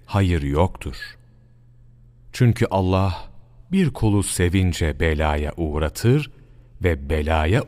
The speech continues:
uğratınca da kendisine sabır ihsan eder." Yine kul Allah katında öyle yüksek bir dereceye erer ki, bu dereceye hiçbir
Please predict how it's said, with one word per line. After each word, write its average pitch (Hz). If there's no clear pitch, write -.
uğratınca 101
da 76
kendisine 110
sabır 110
ihsan 80
eder." 71
Yine 87
kul 117
Allah 104
katında 85
öyle 90
yüksek 110
bir 85
dereceye 87
erer 85
ki, -
bu 120
dereceye 98
hiçbir 117